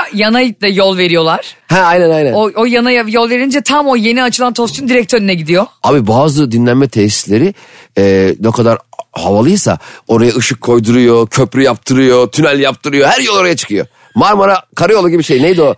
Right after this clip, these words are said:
Speaker 2: Kuzey Marmara
Speaker 1: Evet
Speaker 2: Karayolu
Speaker 1: abi, bu kadar tostçuya bu kadar ehemmiyet verilmesi <laughs> beni çok
Speaker 2: Bir de
Speaker 1: mutlu
Speaker 2: şey,
Speaker 1: ediyor.
Speaker 2: şey oluyor bu, e, bu dinlenme tesislerinde, özellikle büyük uzun yollarda.
Speaker 1: Hı.
Speaker 2: İşte, e, bir sonraki dinlenme tesisi işte sağda diyor. Ondan sonraki elli kilometre sonra diyor. Yalana bak.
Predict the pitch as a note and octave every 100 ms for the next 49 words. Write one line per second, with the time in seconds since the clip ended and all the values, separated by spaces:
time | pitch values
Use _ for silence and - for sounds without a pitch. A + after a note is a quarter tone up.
0 | _ - D#3 E3+ D#3 D3+ D3 A#3+ - B3+
1 | - F#3+ F3 G#3+ C4+ C4+ B3 - - _
2 | A3+ A3 - C4+ C4 C#4 A3 A3+ A#3 B3+
3 | A3 A3 G#3 G#3+ E3+ - D5 F3+ G#3+ -
4 | C4 - - A3+ E4+ - A#3+ G#3 F#3 E3
5 | D#3+ B3+ A#3+ D3+ B2 A#2+ G#2 A#2 A2+ A2
6 | A2+ A#2 A#2 A2 A2 G#2+ - G#2+ B2+ E3+
7 | B2+ B2+ A#2+ A2 B2+ - A#2+ C3 A#2+ G#2
8 | G2 B2+ A#3+ - E3 D3+ D3 D#3+ - -
9 | - - B2 B2 - _ C#3+ F3+ E3 D#3+
10 | D3 C#3 D3 D3 C#3 A#2 - G3 - -
11 | - A2+ A#2+ C3 C3+ B2 A3 - - -
12 | _ C#3+ D#3 F3+ D#3+ D3 C#3+ F#3+ - E3
13 | G#3+ E3 F3+ F#3 F3 D#3+ A#2+ G2+ G#2 D#3
14 | E3 D3 G#2